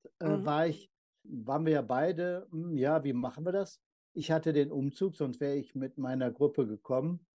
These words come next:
Speaker 1: Da hätten wir euch mal zur Einführung was gespielt. Aber das ging halt nicht, weil wir bei dem Umzug in Pesch waren.
Speaker 2: Ja,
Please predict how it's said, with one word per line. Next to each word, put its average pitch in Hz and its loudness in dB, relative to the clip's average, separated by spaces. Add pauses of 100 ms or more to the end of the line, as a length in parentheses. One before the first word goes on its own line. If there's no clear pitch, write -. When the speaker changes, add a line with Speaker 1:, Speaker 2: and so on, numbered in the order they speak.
(300)
Speaker 1:
Da 131 -2
hätten 147 -6
wir 110 -4
euch 123 2
mal 120 -2
zur 165 -4
Einführung 135 2
was 123 -4
gespielt. 214 4 (380)
Aber 170 4 (420)
das 151 2
ging 151 4
halt 165 4
nicht, 156 -4
weil 127 2
wir 127 2 (640)
bei 120 -4
dem 120 -4
Umzug 127 -6
in 127 -2
Pesch - -8
waren. 85 -18 (640)
Speaker 2:
Ja, 214 4